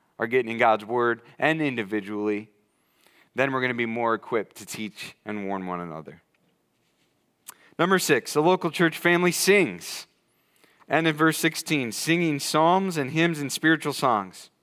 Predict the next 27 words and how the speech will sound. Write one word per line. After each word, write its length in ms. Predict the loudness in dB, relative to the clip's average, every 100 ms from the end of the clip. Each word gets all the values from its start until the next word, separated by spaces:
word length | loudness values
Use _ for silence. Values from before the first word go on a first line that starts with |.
| _ _ _ _ _ _ -20 -20 _ -20 _ 2
Why? 320 | 6 6 6
Why 240 | 4 4
sing? 400 | 2 2 2 4
Why 120 | 2
can't 260 | 4 2 4
we 100 | 2
just 220 | 2 0
show 280 | 2 4 6
up, 320 | 6 4 -2 -20 -20 -6
um, 440 | 0 4 4 0 -6 -18 0
and 240 | 0 4
dive 320 | 4 4 4
into 180 | 0 2
God's 380 | 4 6 6 2
word 300 | 0 0 0
together 580 | 2 4 4 4 2 0 -12 -10
and 120 | -8
call 280 | 2 4 6
that 280 | 6 4 0
good? 360 | 0 0 -2 -12 _ _ 2
Here's 260 | 4 4
why. 420 | 4 6 6 2 -8 _ _ _ 2
We're 160 | 4
not 240 | 6 6 6
robots. 760 | 6 6 6 4 0 -12 -14 -18 _ _ _ _ _ _ _ _ _ _ _ _ _ _ _ _ _ _ _ _ _ _ _
Okay, 220 | 4 4
we're, 240 | 4 2